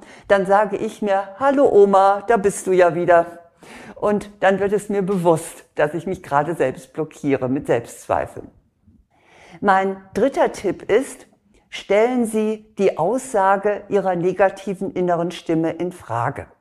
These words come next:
Sie haben sie also bis jetzt identifiziert und Sie haben sie personifiziert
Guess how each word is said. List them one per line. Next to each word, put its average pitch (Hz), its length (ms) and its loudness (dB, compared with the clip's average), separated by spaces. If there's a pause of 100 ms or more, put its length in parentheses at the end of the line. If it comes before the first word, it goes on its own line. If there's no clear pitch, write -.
(720)
Sie 214 200 0
haben 233 380 2
sie 214 180 0
also 190 240 2
bis 180 220 -10
jetzt 170 340 -2
identifiziert 165 1200 -2 (200)
und 175 220 -6
Sie 165 140 -6
haben 143 280 -2
sie 139 100 -4
personifiziert 240 1300 -2